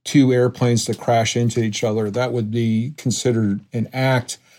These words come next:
albeit via cy-, cyber means that would equate to a kinetic attack,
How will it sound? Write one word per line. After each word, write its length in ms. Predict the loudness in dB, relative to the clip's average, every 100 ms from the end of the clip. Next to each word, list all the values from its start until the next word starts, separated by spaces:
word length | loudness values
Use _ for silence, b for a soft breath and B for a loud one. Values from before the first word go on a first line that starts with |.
| b -4
albeit 580 | -2 2 4 4 4 -2
via 260 | 0 4 4
cy-, 420 | 2 2 2 0 -2
cyber 420 | -4 0 2 2
means 440 | 2 2 2 0 0
that 180 | -2 -2
would 260 | -4 -4 -10 _ -10
equate 500 | -10 -2 2 2 2
to 140 | -2
a 60 | 0
kinetic 520 | 0 0 0 -2 -4
attack, 500 | -8 -4 -2 -2 -4